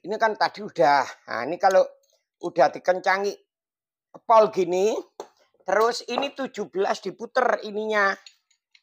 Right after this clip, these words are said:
Setiap satu, satu di, satu ini kita puter. Puterannya ada perubahan nggak? Ini kan nggak ada ya. Enak kan tuh? Nah, kalau sudah satu putaran nggak ada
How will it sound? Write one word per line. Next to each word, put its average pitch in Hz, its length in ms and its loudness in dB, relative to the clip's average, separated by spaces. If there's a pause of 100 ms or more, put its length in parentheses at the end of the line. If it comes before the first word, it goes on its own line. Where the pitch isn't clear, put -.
(400)
Setiap 196 640 -2
satu, 196 640 -2 (240)
satu 190 480 0
di, 165 80 -6 (400)
satu 190 480 2
ini 233 400 4 (320)
kita 165 320 0
puter. - 560 -2
Puterannya 190 560 0
ada 185 160 4
perubahan 175 560 2
nggak? 196 300 4 (680)
Ini 185 160 -6
kan 247 160 2
nggak 175 240 4
ada 196 160 4
ya. 175 260 6 (1000)
Enak 202 320 2
kan 220 320 2
tuh? 175 480 6 (1300)
Nah, 185 560 4
kalau 185 240 2
sudah 190 400 0
satu 190 320 2
putaran 202 560 2
nggak 170 240 2
ada 170 80 6